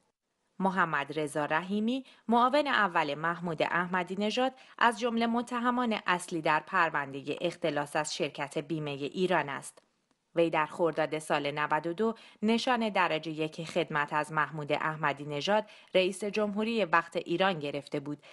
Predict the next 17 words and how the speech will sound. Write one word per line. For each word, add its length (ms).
و 120
در 160
دولت 420
دوم 460
آقای 420
احمدی 480
نژاد 360
ریاست 560
ستاد 440
مبارزه 600
با 140
مفاسد 540
اقتصادی 800
را 140
بر 220
عهده 260
داشت. 380